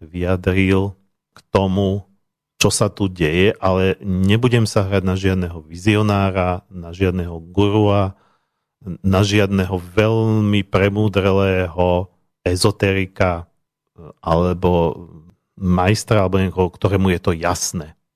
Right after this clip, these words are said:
Nie, mne to jasné nie je a som veľmi, e, v, v tom z-, nie je mi to, e, e, e, ako niečo aj áno, e, potom aj poviem, čo tak možno šípim, ale,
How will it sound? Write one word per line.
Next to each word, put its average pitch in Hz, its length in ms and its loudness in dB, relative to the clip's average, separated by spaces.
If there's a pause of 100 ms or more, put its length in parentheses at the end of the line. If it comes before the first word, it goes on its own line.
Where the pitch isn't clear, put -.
(300)
Nie, 95 240 2
mne 101 240 2
to 110 160 2
jasné 101 320 -2
nie 85 280 -4
je 104 240 2 (200)
a 90 320 -2 (560)
som 92 400 -2
veľmi, 110 680 2 (120)
e, 90 520 -2
v, - 80 -12 (120)
v - 120 -18
tom 131 200 2
z-, 104 160 -6
nie 113 240 4
je 117 40 2
mi 117 120 0
to, 107 120 2
e, - 80 0
e, 98 40 0
e, 90 760 -6 (280)
ako 107 240 0
niečo 123 400 0
aj 110 160 0
áno, 101 680 0
e, - 360 -20
potom 104 320 -2
aj 92 160 -2
poviem, 110 480 0 (560)
čo 95 80 2
tak - 320 -6 (440)
možno 85 280 -2
šípim, 120 720 -2 (640)
ale, 90 480 0